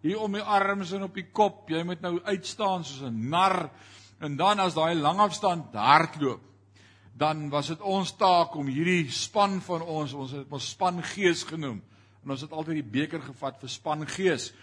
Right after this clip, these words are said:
Maar jy moes die ouens wat op die baan is, motiveer om aan te hou hardloop.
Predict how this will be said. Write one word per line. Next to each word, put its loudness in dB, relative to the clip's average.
Maar -2
jy 2
moes -2
die -6
ouens 0
wat -2
op -6
die -4
baan 4
is, -2
motiveer 0
om -4
aan 0
te 0
hou 2
hardloop. 4